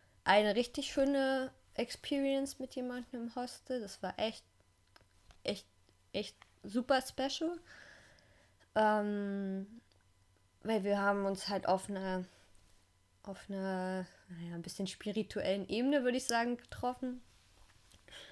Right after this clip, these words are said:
Und, ähm, auch umarmt und da haben, haben wir beide voll irgendwas gemerkt, ähm,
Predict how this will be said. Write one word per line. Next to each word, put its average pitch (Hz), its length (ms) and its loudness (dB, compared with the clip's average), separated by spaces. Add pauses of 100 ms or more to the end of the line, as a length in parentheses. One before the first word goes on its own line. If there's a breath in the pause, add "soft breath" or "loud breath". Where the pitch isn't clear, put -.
(480 loud breath)
Und, 202 800 2
ähm, 180 640 -4 (140)
auch 190 160 -2
umarmt 240 720 4
und 190 140 -2
da 190 100 -4
haben, 190 220 -4 (160)
haben 202 180 -4
wir 190 100 -4
beide 202 300 4
voll 202 360 -2
irgendwas 190 380 -8
gemerkt, 247 580 -2 (440 loud breath)
ähm, 190 560 0